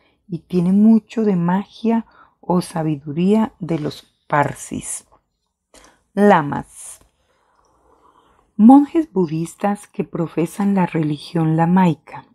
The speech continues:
dominante en el Tíbet, análogos a los frailes del catolicismo,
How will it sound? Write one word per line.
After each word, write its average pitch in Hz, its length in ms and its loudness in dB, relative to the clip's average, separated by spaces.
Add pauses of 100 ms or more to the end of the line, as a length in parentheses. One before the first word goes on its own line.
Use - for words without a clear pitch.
dominante 160 720 -2
en 175 120 0
el 143 200 -8
Tíbet, - 720 -4 (500)
análogos 208 840 0 (300)
a 175 80 -2
los 165 240 -4
frailes 190 640 0
del 160 240 -2
catolicismo, 143 1080 -4